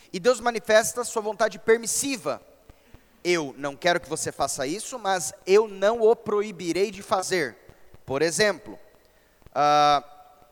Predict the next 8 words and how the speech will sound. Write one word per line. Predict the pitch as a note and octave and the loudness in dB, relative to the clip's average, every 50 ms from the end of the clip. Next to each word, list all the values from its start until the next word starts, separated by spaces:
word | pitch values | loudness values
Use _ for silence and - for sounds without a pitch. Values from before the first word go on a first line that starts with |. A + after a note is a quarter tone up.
| _ _ _ _ - - C3+ | _ _ _ _ -16 -16 -14
nós | C3+ D#3 D#3+ - | -10 -10 -6 0
falamos | G3+ G3 G#3 A#3 G#3+ F3 | 2 2 2 2 -4 -12
do | F#3 A3 | -12 -10
divórcio | F3 G3+ E3 D3 F#3 F#3 G3 F#3+ - G3 | -10 -8 -4 0 2 2 2 0 -2 -8
aqui | F3 - - | -8 -4 -4
algum | G3+ G3 F#3 F#3+ | -4 -4 -4 -6
tempo | - F#3+ F3 E3+ F#3 | -8 -8 -6 -4 -6
atrás. | F3+ - G3 F3 D3+ B2+ A2 - - - | -4 0 2 2 2 2 0 -6 -14 -14